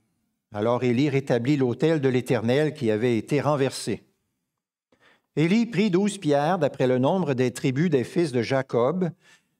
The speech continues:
à qui la parole de l'Éternel avait été adressée en ces termes, «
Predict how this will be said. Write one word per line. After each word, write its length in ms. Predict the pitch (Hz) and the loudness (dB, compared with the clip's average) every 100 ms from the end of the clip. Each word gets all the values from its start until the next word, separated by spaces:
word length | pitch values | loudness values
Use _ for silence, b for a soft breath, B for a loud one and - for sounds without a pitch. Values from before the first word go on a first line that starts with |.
| - | -8
à 80 | 120 | -4
qui 160 | - | 0
la 120 | 214 131 | 0 2
parole 360 | 165 170 202 | 2 2 2
de 60 | 170 | 2
l'Éternel 560 | 151 151 151 143 196 | 0 0 0 2 2
avait 200 | 175 135 | 2 2
été 260 | 135 127 135 | 0 0 -2
adressée 500 | 151 156 135 - 131 | 0 0 -2 -4 -4
en 120 | 151 | -2
ces 220 | 160 - 107 | -4 -2 -4
termes, « 560 | 135 131 151 165 165 | 0 0 0 -4 -8